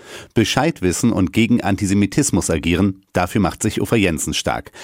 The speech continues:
Er ist Professor am Zentrum für Antisemitismusforschung in Berlin. Vielen Dank, dass Sie sich die Zeit genommen haben.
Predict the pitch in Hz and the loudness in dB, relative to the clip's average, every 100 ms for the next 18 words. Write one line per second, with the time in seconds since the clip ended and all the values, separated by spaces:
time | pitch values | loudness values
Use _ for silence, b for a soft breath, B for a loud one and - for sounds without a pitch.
0 | B B B - 123 120 - - 107 127 | B B B 0 2 2 -2 -4 0 0
1 | 117 127 117 - 131 143 - 76 - 87 | 2 2 0 0 -2 0 -2 -4 -2 -4
2 | 78 107 95 95 101 107 113 - - 90 | -2 -2 0 0 2 2 2 0 -4 -2
3 | 78 - 76 - 85 107 92 101 90 65 | -2 -2 -2 0 -2 0 2 4 2 0
4 | - _ B B B B - 131 110 95 | -8 _ B B B B 0 2 2 0
5 | - 80 107 90 95 - - 95 - 80 | 0 -2 0 0 0 -2 0 -2 0 -2
6 | 76 69 71 - - | -2 -2 -4 -6 -12